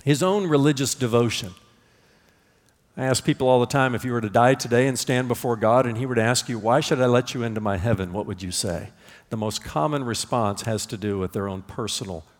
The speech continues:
religious devotion. "I've been a pretty good person. I'm a charitable person. I go to church regularly." The road to hell is paved with such intentions and religious devotion.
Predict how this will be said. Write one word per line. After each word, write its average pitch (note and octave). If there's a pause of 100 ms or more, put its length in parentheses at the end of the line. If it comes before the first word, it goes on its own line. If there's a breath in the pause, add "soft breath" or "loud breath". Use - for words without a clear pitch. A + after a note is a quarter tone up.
religious F2+
devotion. E2+ (180 loud breath)
"I've C#3+
been C3+
a A#2
pretty G#2+
good F2+
person. G#2+ (380 loud breath)
I'm A2
a -
charitable G2+
person. - (260 loud breath)
I A#2+
go D3+
to D#3
church F#3+
regularly." C#3+ (2250 soft breath)
The A#2+
road C3+
to C#3+
hell C3+
is G#2+
paved D3+
with G2
such B2
intentions - (360)
and G#2
religious G2+
devotion. F#2+